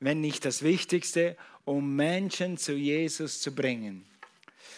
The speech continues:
Weil dadurch Menschen Gott begegnen. Ich mache euch ein Beispiel, das ich gehört habe, aber ich fand das so gut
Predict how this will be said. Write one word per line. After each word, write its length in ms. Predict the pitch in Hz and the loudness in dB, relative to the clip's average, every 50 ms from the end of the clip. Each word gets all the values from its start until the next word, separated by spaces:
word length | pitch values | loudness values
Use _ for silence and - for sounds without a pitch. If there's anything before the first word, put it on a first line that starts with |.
| - - - _ - 131 | -20 -20 -20 _ -6 0
Weil 320 | 127 143 151 170 180 180 | 4 4 6 6 6 4
dadurch 460 | 165 170 156 151 165 165 160 151 - | 4 4 4 4 2 2 2 0 -2
Menschen 680 | 147 143 147 156 170 175 175 160 - 160 160 156 139 123 | -2 0 2 2 2 0 -2 -4 -6 -6 -6 -6 -2 0
Gott 260 | 147 147 151 147 - | 0 0 0 0 -2
begegnen. 640 | - 143 131 110 135 123 117 110 101 104 101 101 98 | -4 -4 -2 -2 -2 -2 -2 -4 -4 -8 -12 -12 -10
Ich 140 | 120 - - | -10 -6 -4
mache 260 | 165 175 170 - 175 | -2 -2 0 0 0
euch 180 | 170 160 - - | 0 0 -2 -4
ein 120 | 147 139 | -2 0
Beispiel, 380 | 143 151 170 175 165 - 151 143 | 0 2 2 0 -2 -4 -2 -2
das 180 | 143 123 - | -2 -2 -2
ich 120 | 143 123 - | -4 -8 -4
gehört 440 | - 135 131 143 160 180 170 - - | -2 0 2 2 2 2 0 0 0
habe, 360 | 147 147 147 143 151 143 143 - _ - - - - - - - | 0 0 0 0 0 -2 -2 -6 _ -20 -20 -20 -18 -18 -8 -4
aber 140 | - 139 151 | -2 0 0
ich 100 | 156 - | 0 2
fand 240 | - 170 185 180 160 | 2 2 2 2 0
das 220 | 165 151 - - | 0 2 2 2
so 180 | 185 190 202 180 | 4 2 2 2
gut 400 | 156 170 165 165 160 160 - | 2 2 2 2 2 -2 -6